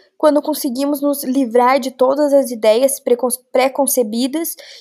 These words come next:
e julgamentos a respeito das próprias outras pessoas. Martin Buber, um filósofo israelense, é, nascido na Áustria,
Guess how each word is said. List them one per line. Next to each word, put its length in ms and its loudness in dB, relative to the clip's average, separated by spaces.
e 80 0
julgamentos 580 0
a 40 4
respeito 640 -2
das 440 0
próprias 480 0
outras 340 0
pessoas. 760 -6
Martin 460 2
Buber, 500 2
um 60 -2
filósofo 880 2
israelense, 1040 -8
é, 260 2
nascido 420 -2
na 340 2
Áustria, 500 -2